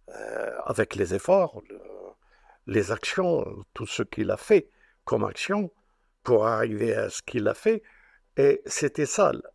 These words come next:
فبما أغويتني. Si cette interrogation de l'Qada wal Qadar, nous la prenons à la Genèse, euh, c'est vrai qu'elle est entourée de réflexions, mais elle est entourée de solutions de réflexion.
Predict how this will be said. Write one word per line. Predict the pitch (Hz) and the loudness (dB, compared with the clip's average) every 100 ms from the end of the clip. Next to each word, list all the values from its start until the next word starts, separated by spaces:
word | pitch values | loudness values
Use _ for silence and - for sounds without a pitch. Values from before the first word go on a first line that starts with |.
| _ 453 | _ -12
فبما | - 131 104 104 107 | 2 4 4 2 2
أغويتني. | 98 90 78 - - 71 _ _ _ _ _ _ _ _ - | 0 -2 -4 -6 -12 -14 _ _ _ _ _ _ _ _ -10
Si | - - 190 - | -4 -2 -2 -2
cette | 120 - 131 | -2 0 2
interrogation | 123 117 120 - 117 104 120 143 - 202 156 _ _ _ _ _ _ | 2 0 -2 -4 2 2 2 0 0 -2 -4 _ _ _ _ _ _
de | - 113 | -4 -2
l'Qada | 110 - 117 110 | 0 0 2 2
wal | 110 | 0
Qadar, | - 135 151 - - _ | 2 4 6 4 -2 _
nous | 110 104 101 | -10 -6 -4
la | 101 101 98 | 0 0 0
prenons | - - 139 110 | -4 -2 2 2
à | 87 | 0
la | 87 | -4
Genèse, | - 165 208 190 151 - _ _ _ _ _ _ _ _ _ _ _ _ _ 143 | -2 0 0 -2 -6 -18 _ _ _ _ _ _ _ _ _ _ _ _ _ -8
euh, | - | -2
c'est | 151 | 0
vrai | 143 208 | 2 2
qu'elle | 202 143 | 2 2
est | 143 - | 0 -2
entourée | 151 127 135 143 202 208 - - | -4 -2 -2 0 0 -2 -6 -20
de | 107 135 | 0 2
réflexions, | 131 139 143 151 - 202 190 - _ _ _ _ _ _ _ _ _ _ | 2 0 -2 -4 -4 -6 -8 -10 _ _ _ _ _ _ _ _ _ _
mais | 127 131 | -2 0
elle | - 127 | 2 2
est | 135 - | 2 0
entourée | 147 123 104 127 160 214 | -2 -4 -2 -2 0 -2
de | 113 | -2
solutions | 104 - 233 175 143 - 240 | -4 -2 -2 -2 -2 0 2
de | 139 | 2
réflexion. | 123 - - - | 0 -2 -8 -12